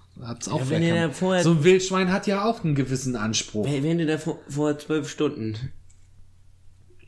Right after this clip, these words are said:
Speaker 2: in der Räucherkammer warst, die Kneipe heißt,
Speaker 1: Hm.
Speaker 2: und von innen und außen bearbeitet wurdest.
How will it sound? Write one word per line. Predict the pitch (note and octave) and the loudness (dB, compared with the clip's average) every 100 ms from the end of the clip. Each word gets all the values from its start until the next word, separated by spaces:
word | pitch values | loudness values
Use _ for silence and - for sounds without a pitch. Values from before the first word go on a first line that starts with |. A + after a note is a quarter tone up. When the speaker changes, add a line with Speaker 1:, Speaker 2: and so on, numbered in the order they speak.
| - - - - - - | -8 0 0 -2 -8 -2
Speaker 2:
in | C3+ | 0
der | B2+ | 0
Räucherkammer | C3 D3 C3+ - A#2 A2+ G#2+ | 0 0 0 -2 -2 -2 -2
warst, | G#2 G2+ - - - - - - - - | -2 -4 -6 -12 -14 -16 -16 -16 -14 -6
die | A#2+ A#2 | -4 -2
Kneipe | - D3 D3 B2+ G2+ | 0 2 2 0 -2
heißt, | G2 F#2 - - - - - - | -2 -4 -6 -14 -18 -20 -14 -6
Speaker 1:
Hm. | G#2+ F#2 - - - - - - - - - - - - - | -4 -4 -8 -20 -20 -20 -20 -20 -20 -20 -20 -20 -20 -20 -10
Speaker 2:
und | B2 C3 | -4 -4
von | - C3+ | -2 0
innen | D#3+ D#3 | 2 0
und | C3+ | 0
außen | C#3+ D3 C#3 | 0 0 0
bearbeitet | B2 C#3 B2+ A2+ G#2+ - | 0 0 0 -2 -4 -4
wurdest. | G#2+ G#2 - | -2 0 0